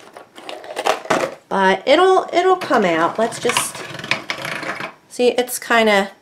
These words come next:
got ink running through it, but I'll just keep running it through the pasta machine, and it kinda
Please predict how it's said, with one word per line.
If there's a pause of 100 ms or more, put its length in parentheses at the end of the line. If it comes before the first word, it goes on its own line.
(480)
got
ink
running
through
it,
but
I'll
just
keep
running
it
through
the
pasta
machine,
and
it
kinda